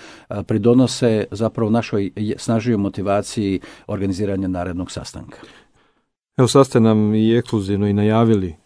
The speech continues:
Speaker 2: iz koje zemlje dolaze Hrvati koji će biti predstavljeni na drugom susretu, e, hrvatskih nacionalnih manjina. Vjerujem da će se to dogoditi u Novalji i sljedeće godine. Znači li to zapravo da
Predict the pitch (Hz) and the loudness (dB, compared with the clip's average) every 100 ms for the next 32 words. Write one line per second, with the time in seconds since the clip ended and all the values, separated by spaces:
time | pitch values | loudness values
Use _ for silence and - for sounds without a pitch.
0 | - 110 - 107 95 104 104 101 107 98 | -12 -10 -2 -2 0 -2 -2 -2 -2 -4
1 | 98 - 104 107 113 101 - 98 - 98 | -8 -6 -2 -2 -2 -8 -8 -8 -8 -8
2 | 101 101 101 - 104 - 107 101 98 92 | -6 -6 -6 -4 -4 -2 -2 0 -2 -6
3 | - - _ - 113 107 107 123 113 110 | -10 -20 _ -4 0 0 -2 0 2 2
4 | 101 - 110 104 107 - 101 107 117 101 | 0 -4 -6 -4 -8 -4 -4 -4 -4 -6
5 | 95 113 107 - 104 - 110 - 110 101 | -4 -4 -4 -4 -8 -4 -4 -2 -4 -2
6 | 101 - 98 113 165 139 120 135 117 107 | -4 -4 -4 0 2 2 6 4 4 0
7 | - 101 107 101 - 113 104 101 110 104 | -2 -6 -6 -6 -2 0 0 0 0 -2
8 | - 104 101 101 101 98 104 104 110 104 | -4 -2 -2 -2 -2 0 0 2 2 2
9 | 98 - - 104 - 113 120 - 107 143 | -2 -6 -6 -6 -2 -2 -2 -2 -2 0
10 | 160 139 117 - - - _ 147 - 170 | 2 2 0 -2 -20 -20 _ 0 4 2
11 | - 170 143 127 123 135 127 131 117 110 | 4 4 4 4 0 0 0 0 0 0
12 | 110 110 107 104 | -2 -2 -2 -4